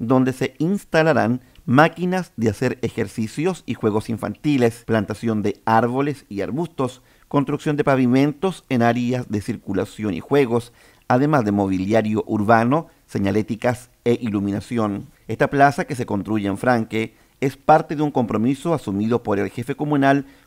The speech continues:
con los residentes del sector, pues se trata de revitalizar un lugar para que la familia en su totalidad pueda disfrutar de un espacio donde pueda entretenerse y a la vez hacer deporte.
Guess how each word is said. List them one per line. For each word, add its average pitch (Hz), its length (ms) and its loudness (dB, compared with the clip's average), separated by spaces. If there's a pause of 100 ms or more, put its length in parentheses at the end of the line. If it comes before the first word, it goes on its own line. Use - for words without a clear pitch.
con 143 240 4
los 131 120 4
residentes 120 600 0
del 101 120 -2
sector, - 520 -2 (460)
pues 123 340 4 (240)
se - 220 -6
trata 120 520 2 (200)
de 113 320 0
revitalizar 135 920 0
un 190 120 -2
lugar 120 560 0 (160)
para 107 160 2
que 101 140 -6
la 98 100 0
familia 127 380 0
en 117 80 -2
su - 180 -10
totalidad 113 680 0 (220)
pueda 135 240 4
disfrutar 123 480 2
de 123 80 0
un 120 60 2
espacio 123 560 0
donde 110 280 0
pueda 135 460 0
entretenerse 135 1200 0 (300)
y 98 160 -2
a 95 80 4
la 95 100 2
vez 127 280 2 (160)
hacer 107 340 0
deporte. 101 760 -2